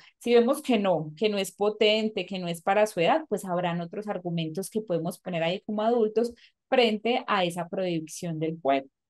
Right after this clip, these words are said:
Pero es diferente prohibirlo porque nosotros creemos que, a prohibirlo porque nosotros en conciencia sabemos que, ¿cierto? Esa es como la reflexión que queríamos hacer ahí.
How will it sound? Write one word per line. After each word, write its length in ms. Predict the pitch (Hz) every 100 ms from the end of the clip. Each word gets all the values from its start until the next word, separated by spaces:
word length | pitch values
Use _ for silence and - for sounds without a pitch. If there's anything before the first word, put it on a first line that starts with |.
| _ _
Pero 120 | 233
es 40 | 220
diferente 440 | 233 262 226 220
prohibirlo 600 | 214 247 226 196 214 240
porque 360 | 254 208 - 214
nosotros 500 | 190 190 180 226 240
creemos 440 | 233 208 190 220
que, 380 | - 285 233 294 - _
a 180 | - 240
prohibirlo 520 | 254 254 254 240 269
porque 200 | 233 214
nosotros 400 | 185 175 180 196 -
en 180 | 208 175
conciencia 640 | 170 156 160 247 233 160
sabemos 540 | 160 160 151 151 156 -
que, 280 | - 175 165
¿cierto? 280 | - - - _ _ _ _ - -
Esa 180 | - 196
es 100 | -
como 220 | 208 185
la 120 | 170
reflexión 500 | 165 170 170 - 170
que 140 | 165
queríamos 460 | 165 185 170 160 180
hacer 280 | 180 170 156
ahí. 240 | 147 147